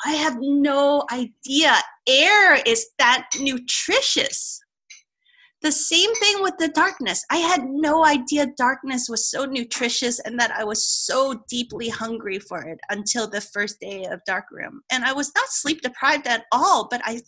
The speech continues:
slept most of the first two or three days. And then the third day, I felt so rested, so rested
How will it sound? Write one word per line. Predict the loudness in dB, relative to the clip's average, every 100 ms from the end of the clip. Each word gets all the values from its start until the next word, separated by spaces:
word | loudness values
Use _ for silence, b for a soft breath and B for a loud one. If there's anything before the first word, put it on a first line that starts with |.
| _
slept | -8 -8 -2 -2 -4
most | -12 -6 -4 -2 -4
of | -6 -6
the | -6
first | -6 -4 -4 -2 -6 -6
two | -4 -2
or | -4
three | -6 -10 -6
days. | -4 -4 -4 -8 -10 -12 _ B B B -6
And | 0
then | 2 2
the | 0 0
third | 2 2 0
day, | -2 -2 -2
I | -6
felt | -6 -8 -4
so | -4 -2 -4 -4 -2 0 0 -2 -4
rested, | -6 -4 -4 -6 -10 -12 _ b b -6
so | 0 0 2 4 4 2
rested | 2 2 0 -4 -6 -8